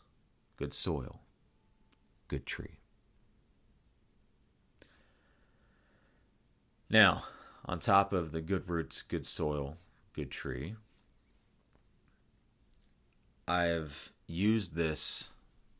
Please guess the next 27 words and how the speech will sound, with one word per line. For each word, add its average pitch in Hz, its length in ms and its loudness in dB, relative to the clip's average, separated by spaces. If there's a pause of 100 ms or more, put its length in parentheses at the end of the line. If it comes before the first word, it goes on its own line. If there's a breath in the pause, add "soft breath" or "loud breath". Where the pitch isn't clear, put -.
(300)
over 80 160 -2
the 76 80 -2
last 82 300 2
couple 82 240 -6
of 73 60 -4
years 80 280 0
in 85 60 -4
my 82 140 -2
martial 82 400 -4
arts 101 240 2
training 80 360 -4
also. - 460 -8 (1400 soft breath)
I - 60 -4
use 117 220 0
it 90 100 -2
in - 60 -8
everything, 80 680 -6 (120)
really. 82 460 -4 (800 soft breath)
Um, 69 520 -2 (380)
you 80 100 -6
know, 78 120 -4
the 78 60 -4
first 87 320 0
episode 80 460 0
was 80 160 -4
about 78 280 0
leadership. 78 580 -4